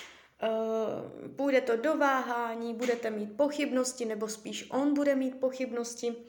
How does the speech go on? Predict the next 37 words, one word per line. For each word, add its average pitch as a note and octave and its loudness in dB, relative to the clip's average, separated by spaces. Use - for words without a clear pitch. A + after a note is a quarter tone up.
Bude A#3+ 2
si A#3+ -2
říkat, A3+ 0
mám B3+ 2
ještě C#4+ 2
to C4 2
zkusit, B3 -4
nemám. A#3+ 2
Eh, G#3+ -2
budete C4 4
mít B3 0
pocit, A#3+ -2
že A3+ -2
ještě A3+ -2
tam A3 -6
nějakou G#3+ -4
šanci G#3+ -6
máte. A3 -6
Eh, G#3 -6
pak C#4+ 0
mají B3+ 2
zase B3+ 0
tendence A#3+ -2
se A3+ -6
ty A#3 -4
dveře G#3+ -2
zavřít, G3 -6
po - -8
tom, G#3 -4
co G#3 -4
budete G#3 -4
mít G3+ -6
pocit, G3+ -8
že G3 -10
tam G3+ -6
je G#3 -4
šance, G#3 -6